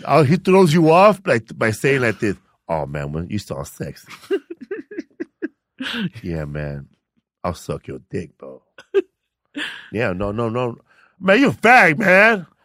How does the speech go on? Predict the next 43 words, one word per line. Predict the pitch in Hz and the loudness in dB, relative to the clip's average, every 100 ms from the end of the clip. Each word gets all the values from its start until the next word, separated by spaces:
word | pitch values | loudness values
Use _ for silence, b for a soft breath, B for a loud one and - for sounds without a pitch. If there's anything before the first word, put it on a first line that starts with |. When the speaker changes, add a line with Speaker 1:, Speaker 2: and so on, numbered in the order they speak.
| - | -4
Speaker 1:
"No, | 147 | -2
no, | 151 143 | 0 0
no, | 143 | 0
man, | 120 143 139 | 0 -2 -2
I | 175 | -2
ain't | 165 | -2
no | 151 | -4
fag, | 135 151 151 | -2 -2 -2
man. | 147 151 156 | -2 -8 -8
Speaker 2:
I'm | - | -10
just | 156 | -12
friendly. | - 147 156 - _ | -6 -4 -4 -8 _
Speaker 1:
I'm | - | -6
just | 156 139 | -4 -2
friendly." | 175 156 - - - - | -2 -4 -6 -8 -4 -2
Speaker 2:
<laughs> | 381 381 - | 0 -2 -2
How | 277 | -4
about | 339 381 - | -2 -6 -4
that | 269 | -6
one | 262 | -6
time? | - 254 247 | -6 -6 -4
Speaker 1:
I'm | - | -2
just, | 180 - | -2 0
let | 165 | -2
me | 139 | 0
be | 156 | 2
honest. | 147 143 80 | 2 -2 -6
You | |
know, | 92 | -4
I, | 92 107 117 | -2 -2 -2
I, | 120 | -2
every | 127 | -2
once | 123 123 | -2 -4
in | 120 | -4
a | |
while, | 123 123 | -2 -2
I | 123 | -2
like | 120 | -6
to | 131 | -8
suck | |
a | 123 | -4
little | 123 | -4
dick. | 117 151 | -4 -8